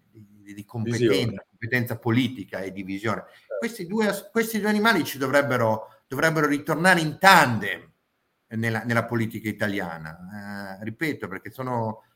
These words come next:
Speaker 1: sono importanti che, che entrambi
Speaker 2: Certo.
Speaker 1: siano, sia-, siano presenti. E sono
Speaker 2: Allora,
Speaker 1: mancati, vedremo nel
Speaker 2: l'imprenditore,
Speaker 1: futuro.
Speaker 2: l'imprenditore come il politico, piedi per terra e visione, competenza e visione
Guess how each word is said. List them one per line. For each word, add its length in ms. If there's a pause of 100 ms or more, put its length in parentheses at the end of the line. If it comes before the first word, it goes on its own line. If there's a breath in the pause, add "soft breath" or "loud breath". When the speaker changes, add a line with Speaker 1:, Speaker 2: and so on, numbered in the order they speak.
(140)
Speaker 1:
sono 160
importanti 960 (480)
che, 160
che 140
entrambi 540
Speaker 2:
Certo. 100
Speaker 1:
siano, 460
sia-, 320
siano 260
presenti. 800
E 380 (1000)
sono 180
Speaker 2:
Allora, 140
Speaker 1:
mancati, 160
vedremo 240 (200)
nel 80
Speaker 2:
l'imprenditore, 340
Speaker 1:
futuro. 260 (880)
Speaker 2:
l'imprenditore 920
come 260
il 100
politico, 800
piedi 340
per 240
terra 800
e 180
visione, 720
competenza 1080
e 140
visione 1080